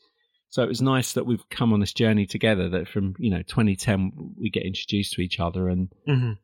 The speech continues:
Speaker 1: he became a, a Kelby One instructor first, and then I did, and he became a Photoshop World instructor, and then I did. And yeah, twenty fifteen, twenty fifteen, sixteen,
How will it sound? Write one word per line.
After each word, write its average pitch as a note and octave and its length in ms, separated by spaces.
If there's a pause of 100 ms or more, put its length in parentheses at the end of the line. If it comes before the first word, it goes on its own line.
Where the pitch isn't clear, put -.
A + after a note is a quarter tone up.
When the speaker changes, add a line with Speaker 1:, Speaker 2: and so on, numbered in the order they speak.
(140)
Speaker 1:
he A#2 120
became G#2 440
a, F#2+ 300
a - 40
Kelby G#2 340
One F#2+ 140
instructor G2 460
first, G2 560
and G2 100
then F#2+ 100
I G2 140
did, F#2 180
and F#2+ 80
he G2+ 120
became G2 360
a F2+ 40
Photoshop - 420
World G2 220
instructor, - 560
and F#2 120
then F#2+ 140
I G2 200
did. F#2 260
And F#2 200 (600)
yeah, A#2 140
twenty B2 280
fifteen, A#2 800 (360)
twenty A2+ 160
fifteen, - 380
sixteen, G#2+ 600